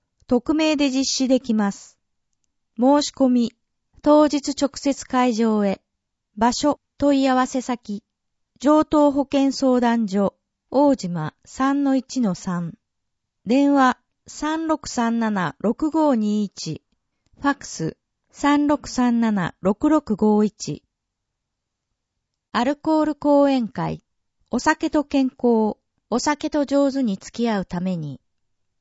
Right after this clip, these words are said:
お酒の量が多い、毎日飲んでいるなど、ご自身やご家族のお酒の飲み方で気になることはありませんか？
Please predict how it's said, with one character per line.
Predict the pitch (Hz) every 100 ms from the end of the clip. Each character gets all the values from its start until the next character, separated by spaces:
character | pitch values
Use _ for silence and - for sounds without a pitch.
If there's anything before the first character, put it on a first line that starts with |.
| _ _ _
お | 233
酒 | 294 294 311
の | 294
量 | 285 285 240
が | 185 190
多 | 190 175
い、 | 147 - _ _ _
毎 | - 277 311
日 | 247 -
飲 | 185 233
ん | 233
で | 196
い | 185
る | 175
な | 175 180
ど、 | - - _ _ _ _
ご | 254
自 | 254
身 | 339 277 254
や | 208 185
ご | 214
家 | 269
族 | 254 233 - 175
の | 165 - -
お |
酒 | 202 285 285 302
の | 285 277
飲 |
み | 277 269
方 | 277 262 185
で | 180
気 | -
に | 240 269
な | 285
る | 269
こ | - 196
と | 196
は | 185
あ | 175
り | 175
ま | 214 208
せ | - 196
ん | 170
か？ | 175 196